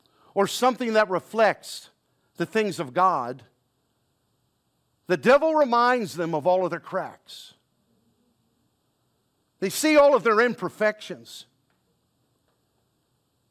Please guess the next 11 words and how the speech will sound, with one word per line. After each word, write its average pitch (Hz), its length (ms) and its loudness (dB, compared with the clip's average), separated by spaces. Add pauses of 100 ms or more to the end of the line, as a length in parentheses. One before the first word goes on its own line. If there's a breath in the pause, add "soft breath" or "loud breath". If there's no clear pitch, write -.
(440)
and 151 120 -10
they 160 100 -4
feel 180 340 -8
so 208 640 -10 (100)
unworthy. 165 760 -12 (1700)
They 131 100 -10
feel 190 420 -6
that 139 220 -8 (800)
they're 107 160 -14
a 104 60 -18
hindrance, 180 800 -14